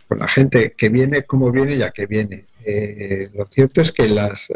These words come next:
mayores de solicitudes de asilo vienen de, de Latinoamérica, decían, sobre todo de Venezuela y de Colombia. Eh,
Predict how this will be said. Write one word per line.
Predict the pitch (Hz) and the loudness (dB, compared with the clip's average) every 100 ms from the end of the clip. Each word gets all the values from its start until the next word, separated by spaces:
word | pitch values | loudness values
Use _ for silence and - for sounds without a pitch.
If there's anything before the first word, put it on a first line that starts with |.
| 117 127 | -10 -8
mayores | 98 120 139 147 | 0 4 4 4
de | 165 151 139 | 2 2 0
solicitudes | - 143 135 - 123 120 117 | -2 -2 -4 -2 0 0 0
de | 113 | -4
asilo | - 139 147 | -2 0 2
vienen | 135 117 117 107 _ _ _ _ _ | 0 -2 -4 -8 _ _ _ _ _
de, | 113 104 - _ - | -2 -2 -2 _ -6
de | 95 | -4
Latinoamérica, | 87 - 98 92 127 131 117 | -4 -6 -4 2 4 4 2
decían, | 110 131 131 - | 2 0 -2 -6
sobre | - 101 | -2 -2
todo | 101 127 131 | 2 0 2
de | 110 | 2
Venezuela | 101 98 - 127 147 | 0 -4 -2 0 2
y | 139 | 2
de | 104 | 0
Colombia. | - 95 123 113 - _ _ _ _ _ _ _ _ _ _ _ _ _ | -6 -4 -2 -2 -6 _ _ _ _ _ _ _ _ _ _ _ _ _
Eh, | 117 107 101 | -2 2 2